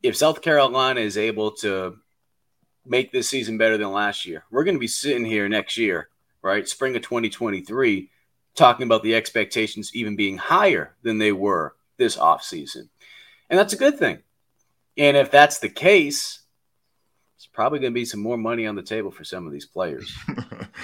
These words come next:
Speaker 1: So we talk about
Speaker 2: <laughs>
Speaker 1: managing expectations, managing the external noise. Well, that external noise is gonna be a little bit louder
Speaker 2: Mm.
Speaker 1: because that money is gonna be even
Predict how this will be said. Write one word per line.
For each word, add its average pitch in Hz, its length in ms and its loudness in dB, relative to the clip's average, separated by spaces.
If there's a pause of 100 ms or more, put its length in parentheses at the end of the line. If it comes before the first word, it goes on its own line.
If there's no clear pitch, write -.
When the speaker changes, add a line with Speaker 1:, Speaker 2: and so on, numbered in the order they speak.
Speaker 1:
So 123 220 6
we 165 100 6 (140)
talk 208 220 10
about 143 400 8 (140)
Speaker 2:
<laughs> 92 140 -6
Speaker 1:
managing 135 920 4 (220)
expectations, 117 1080 0 (300)
managing 165 800 2
the 131 140 -8
external 127 600 -2
noise. 98 540 -4
Well, 151 320 2
that 147 160 6
external 185 500 2
noise 180 360 6
is 131 60 -10
gonna 139 180 -4
be 139 80 0
a 135 60 2
little 151 200 2
bit 117 120 -2
louder 135 400 2 (340)
Speaker 2:
Mm. 82 520 -12 (300)
Speaker 1:
because 104 320 -10
that 110 200 -2
money 113 460 -2 (380)
is 92 180 -10
gonna 98 300 -4
be 90 420 -8 (100)
even 87 380 -10